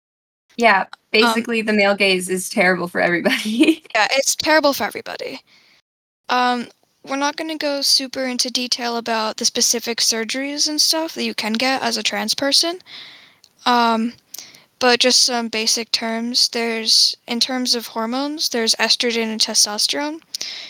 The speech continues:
Speaker 2: Testosterone is what, like, afab people will take to, um, like, h-, have the male hormone.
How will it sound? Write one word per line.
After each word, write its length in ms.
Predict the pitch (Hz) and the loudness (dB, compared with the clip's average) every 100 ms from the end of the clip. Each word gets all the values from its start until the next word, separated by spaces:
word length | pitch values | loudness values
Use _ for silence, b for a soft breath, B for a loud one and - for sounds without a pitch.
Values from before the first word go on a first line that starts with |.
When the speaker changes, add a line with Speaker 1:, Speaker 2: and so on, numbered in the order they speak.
| B - | B -4
Speaker 2:
Testosterone 840 | 233 - 240 233 - 233 220 220 | 0 2 2 2 2 0 0 -2
is 340 | - 208 208 - | -2 0 0 -2
what, 320 | 208 196 190 - B B B B - - _ - - - - | -4 -2 -4 -8 B B B B -20 -20 _ -20 -18 -18 -8
like, 180 | 240 202 - | -2 0 2
afab 360 | 220 226 240 233 | 0 4 2 2
people 280 | 262 262 254 | -2 -2 0
will 140 | 254 | 0
take 360 | - 262 262 - | 2 2 2 0
to, 520 | - 220 202 190 - - _ - | 0 0 -2 -2 -6 -10 _ -4
um, 580 | 104 101 107 - - - _ _ - - _ - - - | -2 -2 -4 -8 -14 -20 _ _ -20 -20 _ -14 -6 -2
like, 160 | 208 | 0
h-, 80 | - - | -2 -4
have 300 | - 214 214 | 0 0 2
the 120 | 208 | -2
male 400 | 202 202 196 220 | -2 -2 0 -2
hormone. 540 | 240 254 269 277 311 | 0 0 0 -2 -6